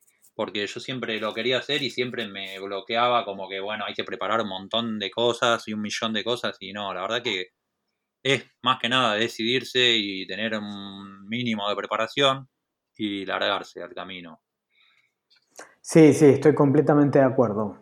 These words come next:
Speaker 2: Eh, para mí era un, un tema bastante difícil y complicado,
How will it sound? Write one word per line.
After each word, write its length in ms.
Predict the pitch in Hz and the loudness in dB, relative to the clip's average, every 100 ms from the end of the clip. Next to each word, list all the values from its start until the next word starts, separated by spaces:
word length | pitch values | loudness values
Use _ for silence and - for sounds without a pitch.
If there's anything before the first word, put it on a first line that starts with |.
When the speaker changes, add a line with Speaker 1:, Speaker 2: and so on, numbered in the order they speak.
| - | -6
Speaker 2:
Eh, 720 | 110 113 113 107 107 107 104 | -2 2 2 2 0 -2 0
para 200 | 120 120 | 2 6
mí 320 | 143 160 165 | 8 8 8
era 340 | 139 143 143 135 | 8 10 10 10
un, 720 | 131 135 131 123 120 117 120 | 8 8 8 8 6 2 2
un 200 | 143 139 | 2 6
tema 440 | 151 147 139 135 131 | 8 8 8 8 8
bastante 760 | 127 - 139 139 143 139 131 | 6 4 4 6 6 8 6
difícil 580 | 123 - 160 170 147 135 | 4 6 6 6 8 8
y 60 | |
complicado, 840 | 127 123 120 123 147 160 175 196 | 8 4 4 4 8 8 8 4